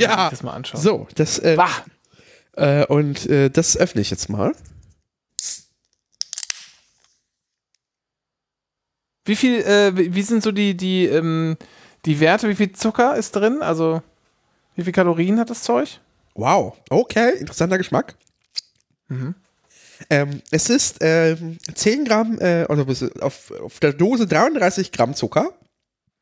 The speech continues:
Speaker 2: Ja, aber, aber so, nee, ich, ich will pro hundert Milliliter die Kalorienanzahl, will ich wissen.
Speaker 1: Äh, äh,
Speaker 2: Dann komm ich.
Speaker 1: einundvierzig.
Speaker 2: Okay, sehr gut, das ist ganz normal. Bei Pepsi haben sie es nämlich runtergedreht auf irgendwie dreiunddreißig oder
Speaker 1: Okay.
Speaker 2: so und den Rest hat mit Süßstoff gemacht.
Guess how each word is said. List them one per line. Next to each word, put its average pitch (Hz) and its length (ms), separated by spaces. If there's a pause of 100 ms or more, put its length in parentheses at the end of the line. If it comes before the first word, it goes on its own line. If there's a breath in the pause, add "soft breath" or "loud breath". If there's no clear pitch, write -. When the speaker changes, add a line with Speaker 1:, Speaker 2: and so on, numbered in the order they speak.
(440)
Speaker 2:
Ja, 175 120
aber, 170 100
aber 196 200
so, 208 160
nee, 214 140
ich, 196 260
ich 190 200
will 202 180
pro 202 280
hundert 220 180
Milliliter 196 360
die 180 100
Kalorienanzahl, 156 960
will 127 80
ich - 120
wissen. 123 300
Speaker 1:
Äh, 151 480
äh, 131 40
Speaker 2:
Dann 139 100
komm 131 160
ich. - 220 (200)
Speaker 1:
einundvierzig. 147 1040 (480)
Speaker 2:
Okay, 165 280
sehr 143 180
gut, 131 200
das 165 140
ist 170 140
ganz 165 200
normal. 165 400 (380 loud breath)
Bei 170 200
Pepsi 226 340
haben 214 140
sie 202 60
es - 60
nämlich 208 180
runtergedreht 175 540
auf 160 100
irgendwie 156 180
dreiunddreißig 156 680
oder 127 120
Speaker 1:
Okay. 104 80
Speaker 2:
so 123 80
und 127 80
den 135 100
Rest 147 200
hat 135 80
mit 139 120
Süßstoff 151 380
gemacht. 127 340